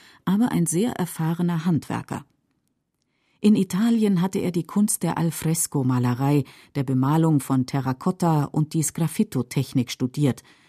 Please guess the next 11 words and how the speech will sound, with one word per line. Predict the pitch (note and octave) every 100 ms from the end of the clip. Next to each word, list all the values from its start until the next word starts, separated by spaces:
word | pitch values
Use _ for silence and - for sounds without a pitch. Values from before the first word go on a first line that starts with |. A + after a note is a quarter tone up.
| _ -
wusste | D#3 - -
alles | D#3 G3+ E3+ -
über | C3+ C3
den | B2+ B2
richtigen | E3 - D3 D#3
Untergrund | - G3+ F#3 D#3 - D3 D#3+ -
und | A#2+ B2+
das | A#2 D3+
Mischen | E3 - C3+
von | - B2+
Farben. | - D#3 C#3+ G2+